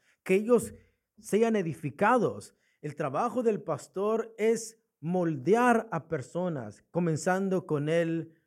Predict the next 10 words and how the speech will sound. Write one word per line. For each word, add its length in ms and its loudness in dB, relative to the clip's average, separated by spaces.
mismo. 560 -4
Lo 60 -4
hemos 260 -4
visto, 400 -6
Tito, 300 -6
lo, 140 -4
Tito 440 -8
capítulo 500 -6
dos, 260 -4
presentándote 640 -6